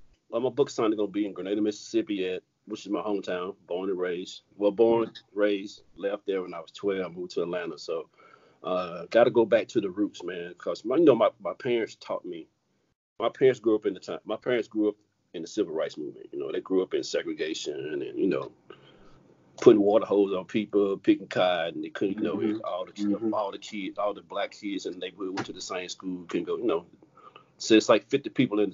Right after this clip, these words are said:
Speaker 1: in the school. They only had nine, nine books, so they, everybody had to share the same book. So I
Speaker 2: Mm.
Speaker 1: got so much history, man, growing up from my parents, man. And, uh, <clears throat> you know, when I was young, I really didn't understand it. You know what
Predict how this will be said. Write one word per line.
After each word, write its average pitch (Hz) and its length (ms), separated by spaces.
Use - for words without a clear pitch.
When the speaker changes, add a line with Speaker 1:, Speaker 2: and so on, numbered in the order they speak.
Speaker 1:
in 101 120
the 95 60
school. 113 440
They 95 120
only 101 260
had 87 120
nine, 98 400
nine 92 280
books, 98 400
so - 140
they, 85 80
everybody 90 340
had 80 80
to - 60
share 92 200
the 78 60
same 82 260
book. - 220
So 87 240
I 107 60
Speaker 2:
Mm. 101 40
Speaker 1:
got 123 160
so 135 100
much 98 220
history, 123 320
man, 82 300
growing 90 340
up - 140
from 85 120
my 76 180
parents, 107 380
man. 87 380
And, - 200
uh, - 480
<clears throat> - 1400
you 127 80
know, 98 180
when 107 140
I 107 60
was 104 180
young, 123 160
I 104 40
really 104 160
didn't 98 80
understand 104 400
it. - 100
You 104 80
know 104 80
what 101 60